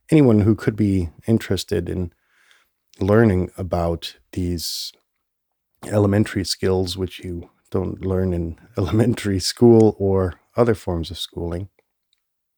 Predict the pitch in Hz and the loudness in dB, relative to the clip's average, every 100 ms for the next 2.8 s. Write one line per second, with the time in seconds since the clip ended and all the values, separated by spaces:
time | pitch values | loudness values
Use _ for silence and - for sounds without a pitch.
0 | _ _ _ - - 98 92 95 90 87 | _ _ _ -18 -10 -4 0 0 0 -2
1 | - - 98 - 107 101 101 95 - - | -6 -4 -4 0 -2 0 -6 -6 -10 -6
2 | 87 - 90 - 107 113 131 - | -8 -8 -8 0 0 2 0 0